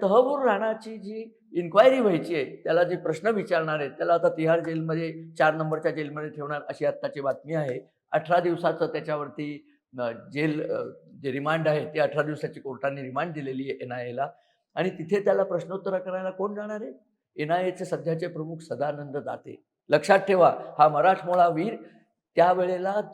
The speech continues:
सव्वीस अकराला याला स्वतःला गोळी लागलेली होती. त्या कारवाईत तो स-,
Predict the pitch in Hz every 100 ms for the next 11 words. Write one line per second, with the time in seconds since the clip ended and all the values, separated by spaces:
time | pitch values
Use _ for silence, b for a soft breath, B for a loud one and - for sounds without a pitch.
0 | - 143 151 190 175 165 175 170 185 214
1 | B - 147 170 175 165 147 196 214 214
2 | - - 170 170 160 139 139 139 135 -
3 | 92 - 147 - - 135 151 170 165 180
4 | 170